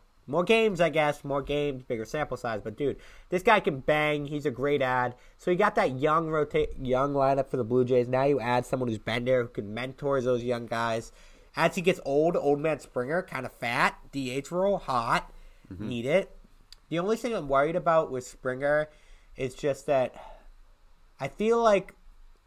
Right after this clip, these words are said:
Speaker 1: the six years, they need to capitalize in the next couple years, because I do think he's gonna be one of those guys who kinda falls off his hitting. I'm worried about that.
Speaker 2: Yeah, I, I think the Blue Jays are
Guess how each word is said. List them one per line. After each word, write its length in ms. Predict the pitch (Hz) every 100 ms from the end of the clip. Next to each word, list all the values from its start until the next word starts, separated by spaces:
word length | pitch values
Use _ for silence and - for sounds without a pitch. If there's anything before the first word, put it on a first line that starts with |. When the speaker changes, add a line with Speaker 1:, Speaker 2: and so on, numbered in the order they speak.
| - -
Speaker 1:
the 200 | 151 151
six 420 | - 180 - -
years, 640 | 147 143 156 160 - - - - - - -
they 220 | 135 151 151
need 240 | 151 147
to 80 | 160
capitalize 640 | 147 135 131 135 135 135
in 80 | 127
the 80 | 113
next 260 | 113 - -
couple 340 | 98 95 123
years, 260 | 135 143 139
because 220 | - 113
I 40 |
do 140 | 123 156
think 220 | - 151
he's 160 | 139 120
gonna 160 | 131
be 80 | 120
one 140 | 117 113
of 60 |
those 140 | 107 104
guys 260 | 110 110
who 60 | -
kinda 180 | 104 95 -
falls 280 | 104 104 117
off 400 | 120 127 - - _ _ _
his 180 | - 131
hitting. 360 | 143 143 143 143 - -
I'm 120 | 117
worried 220 | 107 101
about 180 | 87 -
that. 200 | 110 113 - - - - - - -
Speaker 2:
Yeah, 260 | 110 98 -
I, 160 | 117 -
I 120 | 120
think 220 | 123 165
the 80 | -
Blue 180 | 113 117
Jays 260 | 117 117 104 -
are 400 | 104 92 90